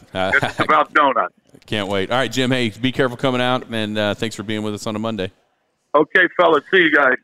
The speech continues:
Speaker 1: You bet. That's the Ultimate Jim Traber joining us here from Sayre National, as he does each and every Monday.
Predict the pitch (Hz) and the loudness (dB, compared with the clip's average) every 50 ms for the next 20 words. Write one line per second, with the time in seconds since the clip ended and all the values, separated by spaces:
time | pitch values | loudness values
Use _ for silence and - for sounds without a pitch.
0 | _ _ 95 92 90 92 85 - - - - 90 - - 95 95 101 98 - 101 | _ _ -10 -6 -2 -2 -2 -2 -4 -6 -10 -8 -8 -4 -4 -4 -4 -4 -6 -8
1 | 107 101 98 107 110 110 110 - - 117 117 117 110 113 117 117 120 117 117 113 | -10 -8 -4 -4 -4 -4 -4 -4 -2 -2 0 -2 -2 -4 -4 -6 -4 -4 -4 -4
2 | 110 107 - - 123 127 127 - - 101 - - 131 127 131 127 127 127 127 123 | -6 -8 -6 -4 -2 -2 -4 -4 -6 -10 -6 -4 -2 -2 -2 -2 -2 -2 -2 -4
3 | 127 - - 135 135 127 127 131 123 - - - - 107 107 95 - 110 104 107 | -6 -8 -8 -8 -6 -6 -4 -6 -6 -8 -10 -8 -6 -6 -6 -6 -8 -10 -8 -6
4 | 104 104 104 98 - 110 113 117 - - - - - - 101 90 87 87 82 82 | -4 -4 -6 -8 -10 -14 -16 -16 -16 -20 -20 -16 -12 -10 -8 -6 -6 -6 -8 -8
5 | 80 78 80 82 85 85 85 85 85 85 82 | -10 -10 -10 -8 -8 -6 -6 -6 -6 -6 -8